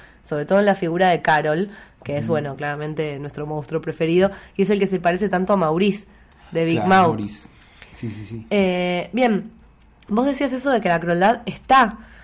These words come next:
Speaker 1: eh,
Speaker 2: Ujú.
Speaker 1: y que a veces los niños pueden percibirla o, o lo que sea. Yo, eh, me fui un poco a, mm, hablabas al principio de atentos psicoanalistas, atentos psicólogos,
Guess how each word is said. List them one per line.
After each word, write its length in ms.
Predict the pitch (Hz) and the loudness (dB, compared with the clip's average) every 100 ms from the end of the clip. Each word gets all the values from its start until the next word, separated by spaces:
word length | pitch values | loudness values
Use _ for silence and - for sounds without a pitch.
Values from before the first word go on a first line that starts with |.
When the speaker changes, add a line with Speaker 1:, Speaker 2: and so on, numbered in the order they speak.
| - - | -20 -12
Speaker 1:
eh, 680 | 170 151 151 151 107 - - | -8 -8 -10 -12 -10 -12 -14
Speaker 2:
Ujú. 20 | - - - - | -16 -20 -20 -6
Speaker 1:
y 120 | 208 | -2
que 200 | 202 180 | 2 4
a 100 | 185 | 6
veces 300 | 208 226 208 | 4 4 0
los 160 | 180 | 0
niños 320 | 175 185 202 190 | 0 0 0 0
pueden 160 | 190 | 0
percibirla 600 | 185 180 190 196 196 180 | 0 0 0 2 2 2
o, 160 | 170 156 | 0 -2
o 160 | - 156 | -2 -4
lo 200 | 156 156 | -4 -4
que 120 | 165 | -8
sea. 480 | - 214 208 214 220 - - - - - | -2 0 2 2 0 -12 -20 -20 -20 -6
Yo, 400 | - 277 302 302 | 0 2 2 0
eh, 280 | 226 214 202 | 0 0 0
me 120 | 196 | 0
fui 160 | 196 | 0
un 140 | 262 247 | -4 0
poco 400 | 247 254 262 262 | 0 2 0 2
a, 580 | 196 175 165 156 156 151 | 2 0 -4 -6 -8 -8
mm, 220 | 151 151 147 - - - | -10 -12 -14 -20 -20 -10
hablabas 440 | - 170 196 214 208 | -2 2 4 4 0
al 100 | 175 | -2
principio 760 | 185 175 175 202 208 208 190 | -2 -4 -2 -2 0 2 2
de 340 | 175 175 185 190 | 0 0 2 2
atentos 400 | 185 180 180 185 | 2 -2 -2 -4
psicoanalistas, 920 | 165 - 160 160 185 185 185 180 151 | -6 -8 -6 -2 0 2 2 -2 -10
atentos 320 | 160 160 175 | -10 -8 -6
psicólogos, 640 | 175 190 208 208 214 226 233 | -6 -4 -2 0 0 0 -2